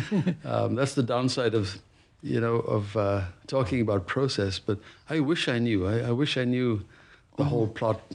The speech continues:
Speaker 2: before I began. I would be delighted if I knew the ending, if I knew the disease, if I knew the characters. Um, I have a friend and mentor in John Irving, and he knows the first and last line of every chapter. He knows
Speaker 1: Mm-hmm.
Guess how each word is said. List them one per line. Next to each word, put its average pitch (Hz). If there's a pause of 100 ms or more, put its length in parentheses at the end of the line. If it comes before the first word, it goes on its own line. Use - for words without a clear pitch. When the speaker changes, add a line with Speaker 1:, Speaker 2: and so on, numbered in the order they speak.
Speaker 2:
before 113
I 104
began. 101 (800)
I 143
would 135
be 127
delighted 117
if 110
I 110
knew 107 (220)
the 117
ending, 104
if 101
I 117
knew 113 (440)
the 120
disease, 110
if 101
I 110
knew 113
the 110
characters. 107 (440)
Um, 104 (160)
I 110
have 127
a 104
friend 120
and 107
mentor 113
in 104
John 107
Irving, 117
and 98
he 139
knows 131 (460)
the 123
first 131
and 120
last 123
line 127
of 120
every 123
chapter. 131
He 104
knows 120
Speaker 1:
Mm-hmm. 131